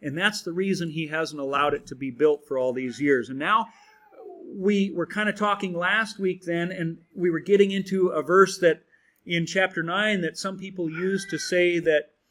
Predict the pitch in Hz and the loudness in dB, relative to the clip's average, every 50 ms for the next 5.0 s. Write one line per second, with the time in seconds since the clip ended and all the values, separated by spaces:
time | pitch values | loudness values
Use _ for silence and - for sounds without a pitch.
0 | _ _ _ _ - 175 175 175 170 170 165 185 202 196 190 175 165 - - 196 | _ _ _ _ -8 -4 0 2 4 6 6 6 6 6 4 2 2 0 0 0
1 | 220 254 214 160 170 180 202 196 - - - - 202 196 165 180 190 190 190 196 | 0 0 0 2 4 4 4 4 2 -2 -2 0 2 2 4 4 4 4 4 6
2 | 196 202 202 202 196 180 180 185 190 190 196 196 202 208 226 214 208 196 190 190 | 6 6 6 6 4 2 -2 -4 -4 -4 -4 -4 -4 -6 -6 -4 -4 -2 -2 0
3 | 185 180 185 185 196 190 180 185 185 190 190 190 - _ - - - - - 180 | 0 0 -2 -2 -2 -4 -6 -6 -6 -6 -6 -8 -10 _ -8 -8 -8 -6 -8 -6
4 | 175 175 190 196 202 214 233 233 240 294 339 349 240 143 120 - - - - - | -4 0 2 4 4 6 6 6 8 8 6 6 6 4 2 -2 -6 -8 -10 -12